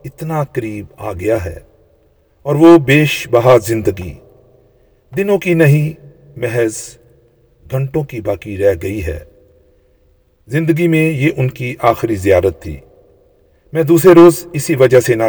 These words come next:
گیا کہ طبیعت بظاہر اچھی معلوم ہوتی تھی۔ چند دن پہلے حکیم کرشی طبی بورڈ میں شرکت کے لیے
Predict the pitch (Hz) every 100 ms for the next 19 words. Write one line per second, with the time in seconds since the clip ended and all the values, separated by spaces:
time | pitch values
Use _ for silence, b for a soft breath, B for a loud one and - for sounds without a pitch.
0 | 98 101 98 - - - - _ _ _
1 | - - 104 98 107 104 - 95 95 98
2 | 101 - - - - 127 90 95 87 92
3 | 87 85 104 - 71 - _ _ _ _
4 | _ _ _ _ _ _ _ - - -
5 | - - - - 185 170 156 156 151 139
6 | 139 135 123 120 123 120 - 120 - 120
7 | 110 - 123 107 113 101 107 92 101 -
8 | 117 123 - 123 123 139 147